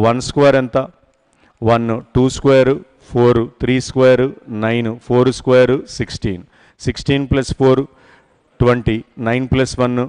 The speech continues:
టెన్, ట్వంటీ ప్లస్ వన్, థర్టీ. కాబట్టి మొత్తము చతురస్రాల సంఖ్య ఎంతకు సమానమవుతుంది? ముప్పైకి సమానమవుతుంది. రాయండమ్మా.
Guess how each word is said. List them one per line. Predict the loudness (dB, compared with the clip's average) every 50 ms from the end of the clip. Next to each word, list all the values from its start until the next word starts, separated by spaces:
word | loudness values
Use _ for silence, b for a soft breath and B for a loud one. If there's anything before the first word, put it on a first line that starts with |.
| -8 _ _ _ _
టెన్, | -2 -2 -2 -2 -4 -4 -6 -8 _ -2
ట్వంటీ | 0 0 0 0 -2 -2 0
ప్లస్ | 0 -2 -2 -2 -2 -2
వన్, | -2 0 0 -2 -2 -4 -6 _ _ _ -6
థర్టీ. | -6 -4 -4 -6 -8 -8 -4 -4
కాబట్టి | -2 -2 0 -2 -4
మొత్తము | -6 -4 -4 -4 -4 -4 _ _ 0 0 0 2 0 0 -2 -4 -6 B B B B B B B
చతురస్రాల | -2 -2 -2 0 0 0 0 -2 -2 0 2 2 2 2 0
సంఖ్య | -2 -2 -6 -6 -6 -4 -4 -2 -2 0 0 -2 -4 -6 -6 -6
ఎంతకు | -8 -6 -2 -2 -4 -4
సమానమవుతుంది? | -4 -6 -2 -2 -2 0 0 -2 -4 -4 -4 -6 -4 -4 -4 -6 -6 _ _ -4
ముప్పైకి | -4 -4 -2 _ 0 0 2 0 -6
సమానమవుతుంది. | -6 -6 -4 -2 -4 -4 -4 -8 -10 -10 -12 -12 -16 -6 -4
రాయండమ్మా. | -2 -2 0 -2 -4 -6 -6 -10